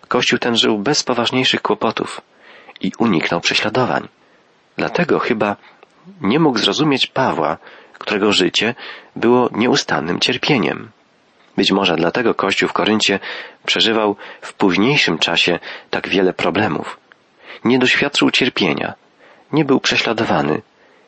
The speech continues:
i dlatego nie wzrastał ku dojrzałości. Powinno nas to skłonić do głębokiego namysłu. Czy rozumiemy rolę cierpienia w naszym duchowym rozwoju? Jak reagujemy, gdy Bóg poprzez doświadczenia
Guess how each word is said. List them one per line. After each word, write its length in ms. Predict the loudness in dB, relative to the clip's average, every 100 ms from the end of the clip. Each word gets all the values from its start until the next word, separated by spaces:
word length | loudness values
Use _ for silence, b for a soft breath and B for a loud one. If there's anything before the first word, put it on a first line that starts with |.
| b -2
i 60 |
dlatego 540 | 0 -2 -2 0 0 0 B B B
nie 140 | 0 2
wzrastał 460 | 0 -2 -2 -4
ku 140 | -2 0
dojrzałości. 680 | 2 2 2 0 0 -4 -6 _ b b b b b
Powinno 400 | -4 0 0 2
nas 160 | 2 0
to 100 | -2
skłonić 560 | -2 0 0 2 0 -4 B B B
do 220 | -6 -2 0
głębokiego 580 | 0 0 -2 -2 0
namysłu. 540 | 0 0 0 0 0 -4 -8 _ _ _ _ _ -2
Czy 340 | 2 2 0
rozumiemy 760 | 0 0 2 2 4 4 2 2
rolę 300 | 0 0 0
cierpienia 640 | 0 -2 -2 -2 0 -2 -4 B B B
w 100 | -2
naszym 400 | 0 0 0 0
duchowym 400 | -2 0 0 2
rozwoju? 520 | 2 0 0 0 -2 -8 _ _ b b b b b -4
Jak 260 | 0 0
reagujemy, 680 | 0 2 4 4 4 0 -2 B B B
gdy 180 | -2 0
Bóg 420 | 2 2 0 -8 -6
poprzez 320 | -2 -2 -2
doświadczenia 720 | -2 0 -2 -2 0 0 0